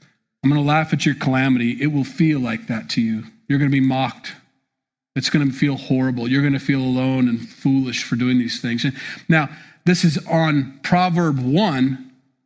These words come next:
to make you understand, to help us all feel this way so that we listen to the next thirty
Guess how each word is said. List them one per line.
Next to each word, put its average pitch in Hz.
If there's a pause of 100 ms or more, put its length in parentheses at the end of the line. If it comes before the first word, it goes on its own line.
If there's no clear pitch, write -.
(400)
to 160
make 175
you 196
understand, 180
to 160
help 160
us 160
all 170
feel 226
this 156
way 147
so 165
that 160
we 185
listen 180
to 160
the 156
next 165
thirty 156